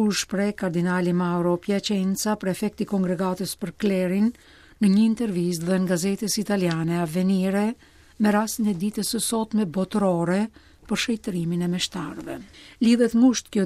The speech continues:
ditë me solemnitetin e zemrës Krishtit që kremtohet po sot. Por temën e shenjtërimit meshtarëve sipas zemrës Krishtit,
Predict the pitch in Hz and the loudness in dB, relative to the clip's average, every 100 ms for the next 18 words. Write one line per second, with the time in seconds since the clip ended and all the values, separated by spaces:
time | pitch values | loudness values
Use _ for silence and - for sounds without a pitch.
0 | 170 226 233 202 - 208 190 185 190 220 | 2 0 2 2 2 0 2 0 0 0
1 | 214 220 202 175 185 185 180 - - 214 | 0 0 0 0 0 0 -2 -4 -2 0
2 | 214 - 214 208 202 196 185 180 175 180 | 0 -4 -4 -4 -2 -2 0 -2 -2 -4
3 | - 196 - - - - - - 208 - | -8 -10 -10 -12 -14 -14 -14 -2 0 2
4 | 240 226 202 180 196 180 208 208 196 196 | 2 2 2 0 2 0 2 2 2 0
5 | 190 - 196 170 165 175 170 170 185 170 | 0 -2 -2 -2 -2 -2 -2 -2 -2 0
6 | 180 175 170 - 190 175 147 170 156 - | 0 -2 -4 -4 -2 0 -2 -4 -6 -10